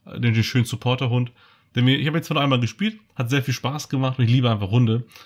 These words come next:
Also hab ich Lockjaw gemalt, äh, das ist mir auch sehr gut gelungen. Dann hab ich endlich die Mag-,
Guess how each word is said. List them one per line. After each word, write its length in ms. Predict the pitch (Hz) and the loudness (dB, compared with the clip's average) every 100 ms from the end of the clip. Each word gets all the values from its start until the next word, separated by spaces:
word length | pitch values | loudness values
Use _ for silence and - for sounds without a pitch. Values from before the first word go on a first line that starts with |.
| - _ | -20 _
Also 160 | - 107 | -4 -2
hab 60 | 110 | 0
ich 80 | 110 | 0
Lockjaw 340 | 135 131 156 | -2 -2 -2
gemalt, 380 | 151 156 170 208 _ _ _ _ _ _ | -2 -2 -2 -4 _ _ _ _ _ _
äh, 160 | - 117 | -2 0
das 100 | 120 | 0
ist 60 | - | 0
mir 80 | 123 | 0
auch 80 | |
sehr 220 | - 131 135 | 0 -2 0
gut 160 | 123 | 0
gelungen. 380 | 127 120 180 - _ _ _ _ - | 0 0 -2 -8 _ _ _ _ -4
Dann 300 | 127 131 127 | 0 2 2
hab 200 | 123 117 | 0 2
ich 320 | 120 120 117 | 4 4 2
endlich 360 | 135 139 135 127 | -2 -2 -2 -4
die 400 | - 127 123 123 | 0 2 4 4
Mag-, 540 | 120 117 117 117 - | 4 4 2 -2 -8